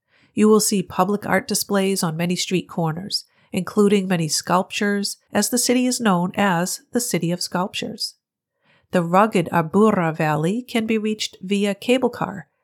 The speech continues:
from the town. Corrales del Rosario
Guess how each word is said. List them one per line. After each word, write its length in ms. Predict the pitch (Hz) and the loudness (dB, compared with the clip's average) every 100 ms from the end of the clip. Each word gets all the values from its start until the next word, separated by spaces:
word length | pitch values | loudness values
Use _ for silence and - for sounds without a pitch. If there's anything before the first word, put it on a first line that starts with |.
| _ | _
from 300 | - 190 170 | 2 2 2
the 100 | 156 | -4
town. 480 | - 160 143 - - _ _ _ _ _ _ _ _ | -4 -4 -6 -10 -18 _ _ _ _ _ _ _ _
Corrales 680 | - 233 226 202 202 214 - | -2 2 4 4 4 0 0
del 400 | - 185 185 185 196 | 2 4 4 2 0
Rosario 840 | 190 180 180 165 175 180 196 | 2 2 2 2 2 2 0